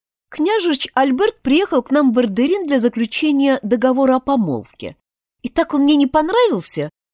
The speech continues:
что я сбежала из дома, потому что отец и слушать не хотел об отказе от замужества. Но официально Альберт числится моим женихом, если, конечно, ничего не изменилось».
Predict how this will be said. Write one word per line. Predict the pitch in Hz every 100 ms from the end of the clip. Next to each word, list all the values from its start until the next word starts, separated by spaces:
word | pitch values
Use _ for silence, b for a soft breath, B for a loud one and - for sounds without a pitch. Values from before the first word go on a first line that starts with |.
| _
что | - -
я | 370 453
сбежала | 370 415 254 214 175
из | 175 175
дома, | 151 180 165
потому | 160 196 220 226
что | - 262
отец | 262 381 427 427
и |
слушать | - 453 440 196 -
не | 196
хотел | 240 254 233 165
об | 156
отказе | 220 - 196 143 180
от | 180
замужества. | 247 208 127 123 - - 110 _ _ _ _ _ _ _
Но | 240 285
официально | 311 302 - 415 466 370 180 160 -
Альберт | 214 214 208 370 480 -
числится | - 311 381 - 359 294
моим | 220 254 277
женихом, | 269 277 262 - 147 131 - _ _ _ _
если, | - 196 226
конечно, | 233 226 220 - 220 -
ничего | 233 - 233
не | 220 240
изменилось». | 240 262 254 151 123 127 -